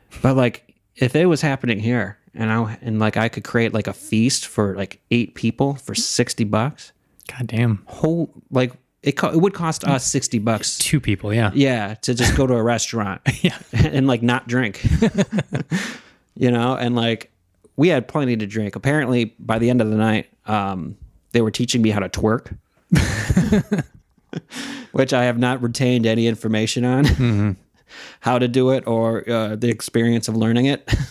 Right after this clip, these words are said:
Speaker 1: <laughs> But apparently I did good. Apparently I did good. I didn't think you could twerk with my frame.
Speaker 2: Yeah.
Speaker 1: You know, but, you know, let's,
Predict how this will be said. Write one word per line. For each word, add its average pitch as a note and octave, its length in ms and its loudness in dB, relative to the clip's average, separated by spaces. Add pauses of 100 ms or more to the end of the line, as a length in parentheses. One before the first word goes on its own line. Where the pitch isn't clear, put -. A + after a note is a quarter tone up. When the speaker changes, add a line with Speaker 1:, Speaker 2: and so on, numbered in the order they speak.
(140)
Speaker 1:
<laughs> A#2+ 140 4 (920)
But A#2 160 2
apparently E4 400 2
I D#3 100 4
did A2+ 220 0
good. A2 260 -2 (600)
Apparently D3+ 380 0
I A#2 60 2
did A2 200 0
good. A#2 160 2
I C3+ 40 0
didn't C#3+ 180 -2
think C3+ 200 -4
you B2 60 -2
could B2+ 260 -2
twerk - 320 -4
with A2 140 -8
my G2 120 -4
frame. G2 460 -8 (180)
Speaker 2:
Yeah. G#2 220 2 (320)
Speaker 1:
You - 120 -6
know, - 280 -4
but, - 280 -4 (420)
you G#3 120 0
know, G3+ 140 4
let's, - 420 -2